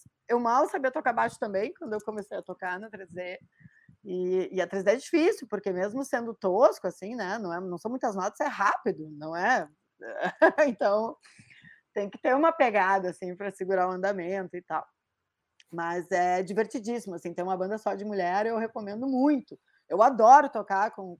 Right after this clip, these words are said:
com os meninos, adoro mesmo, mas tem um outro clima, assim, né? Os, os camarins, as viagens, a gente dá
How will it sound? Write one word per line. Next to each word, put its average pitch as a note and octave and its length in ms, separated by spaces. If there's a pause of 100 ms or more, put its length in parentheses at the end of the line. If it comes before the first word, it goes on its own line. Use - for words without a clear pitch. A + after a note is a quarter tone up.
com F3+ 180
os E3+ 140
meninos, G3+ 560
adoro G#3 600
mesmo, B3+ 560 (580)
mas G3+ 480
tem B3 160
um D4 280
outro D#4+ 300
clima, C#4 380
assim, G3 240
né? F3+ 220
Os, E3+ 640
os F3+ 100
camarins, G#3 720
as F3 200
viagens, F#3 760
a E3+ 80
gente G#3 260
dá D4+ 140